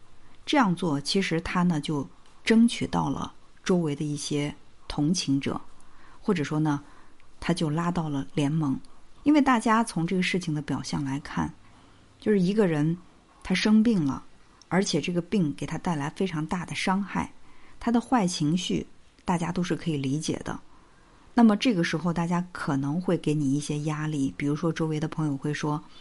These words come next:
，“他现在这个样子，他自己也很痛苦，你就对他多一些担待吧。”那其实是周围的人在促使你们这个关系连得更紧，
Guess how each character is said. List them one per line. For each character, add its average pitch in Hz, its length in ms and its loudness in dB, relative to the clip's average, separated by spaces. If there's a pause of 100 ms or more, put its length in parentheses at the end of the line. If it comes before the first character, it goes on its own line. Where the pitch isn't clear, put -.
(480)
，“他 - 120 -2
现 180 180 2
在 170 120 0
这 170 100 -2
个 156 100 -2
样 160 280 2
子， 135 160 -4
他 165 160 -2
自 180 180 -4
己 156 140 -2
也 160 80 0
很 - 220 -2
痛 156 260 0
苦， - 280 -8 (440)
你 160 100 2
就 165 140 0
对 175 180 2
他 165 220 -2
多 185 240 2
一 185 80 4
些 160 160 0
担 165 240 2
待 165 220 0
吧。” - 180 -10 (500)
那 202 120 2
其 214 160 2
实 208 140 4
是 202 140 2
周 190 160 2
围 175 140 2
的 175 100 4
人 147 300 0 (680)
在 165 180 -2
促 - 220 -2
使 175 160 -2
你 147 120 -2
们 135 180 0
这 160 140 -4
个 143 120 -6
关 156 260 -2
系 - 280 -8 (240)
连 143 240 -2
得 165 100 0
更 175 280 2
紧， - 300 -6